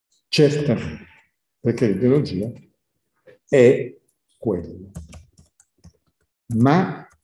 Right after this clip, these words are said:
in Platone, che pure ha una proiezione pratica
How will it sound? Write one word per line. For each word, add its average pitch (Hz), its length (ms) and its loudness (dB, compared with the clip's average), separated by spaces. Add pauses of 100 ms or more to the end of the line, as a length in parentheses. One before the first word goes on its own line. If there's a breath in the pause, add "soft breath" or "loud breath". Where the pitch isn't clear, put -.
(600)
in 143 200 2
Platone, 113 800 -4 (580)
che 117 180 -8
pure 131 460 0
ha 127 340 -2
una 113 200 0
proiezione 113 760 -2
pratica 117 720 -8